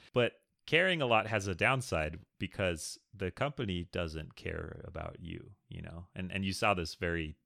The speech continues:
Speaker 2: clearly in, in this layoff. Like, they
Speaker 1: Mm-hmm.
Speaker 2: said, "Hey, thanks. You know, all that extra effort and positive impact.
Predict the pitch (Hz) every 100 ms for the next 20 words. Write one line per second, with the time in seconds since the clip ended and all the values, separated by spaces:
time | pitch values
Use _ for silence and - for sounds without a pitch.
0 | _ _ - _ _ - 98 90 76 80
1 | 82 - 78 76 73 - 95 82 - -
2 | - 85 - - _ - 123 117 110 87
3 | 113 107 110 110 - - - 117 107 113
4 | 113 110 - 107 - 107 107 - 123 98
5 | 87 110 104 104 110 - 139 -